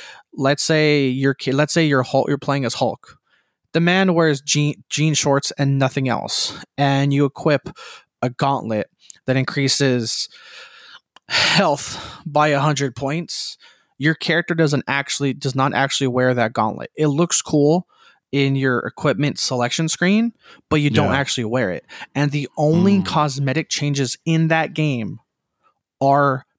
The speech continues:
Speaker 1: paid microtransactions. So that was another thing that hurt, that hurt the game. So here you are getting loot, like, "Oh, you're Iron Man," and you find another chunk of a suit, or like, "Oh, that looks cool." It changes your, oh, like, looking at it, it changes the chest thing. I forget the name of it.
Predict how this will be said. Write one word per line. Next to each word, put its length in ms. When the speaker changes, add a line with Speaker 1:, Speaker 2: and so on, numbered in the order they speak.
Speaker 1:
paid 300
microtransactions. 960
So 220
that 100
was 100
another 300
thing 180
that 80
hurt, 200
that 100
hurt 240
the 60
game. 340
So 140
here 200
you 180
are 160
getting 240
loot, 320
like, 240
"Oh, 80
you're 180
Iron 260
Man," 300
and 200
you 80
find 500
another 280
chunk 260
of 80
a 60
suit, 380
or 120
like, 180
"Oh, 140
that 100
looks 200
cool." 340
It 80
changes 340
your, 160
oh, 280
like, 240
looking 260
at 100
it, 160
it 120
changes 480
the 140
chest 360
thing. 160
I 60
forget 260
the 80
name 220
of 80
it. 160